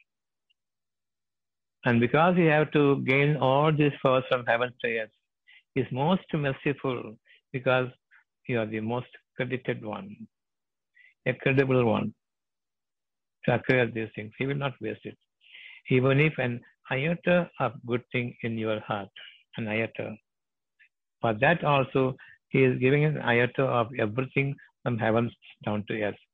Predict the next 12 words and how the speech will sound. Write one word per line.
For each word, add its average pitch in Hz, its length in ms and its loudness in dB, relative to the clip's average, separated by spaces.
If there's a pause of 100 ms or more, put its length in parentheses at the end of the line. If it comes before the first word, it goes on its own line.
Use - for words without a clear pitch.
(260)
for 113 160 2
you 117 140 0
to - 120 -8
benefit 113 440 -4
from - 240 -10
it. - 100 -20 (4000)
If 127 160 2
there 131 240 4
are 131 180 4
a 123 80 0
billion 147 460 4
compositions, 135 720 0